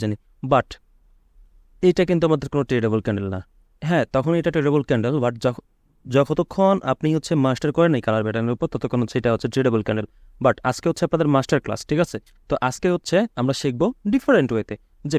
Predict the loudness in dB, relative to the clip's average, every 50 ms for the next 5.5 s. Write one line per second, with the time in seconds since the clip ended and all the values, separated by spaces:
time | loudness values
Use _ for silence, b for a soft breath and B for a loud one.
0 | 0 0 -2 0 0 0 -2 -2 -2 -4 -4 -4 -6 -4 -2 -2 0 0 0 -2
1 | -4 -4 -6 -6 -4 -2 -2 0 2 2 2 0 0 0 -2 0 0 0 0 0
2 | 0 0 0 0 -2 -4 -4 -4 -4 -4 -4 -4 -8 _ _ _ _ _ -4 0
3 | 2 2 0 0 -2 -6 -8 _ _ _ _ 0 0 0 0 0 -2 -2 -2 -2
4 | -4 -6 -2 -2 0 0 -2 -4 -4 -4 -4 0 0 0 0 0 0 -2 -2 -2
5 | -4 -4 -4 -4 -2 -2 -2 -2 -2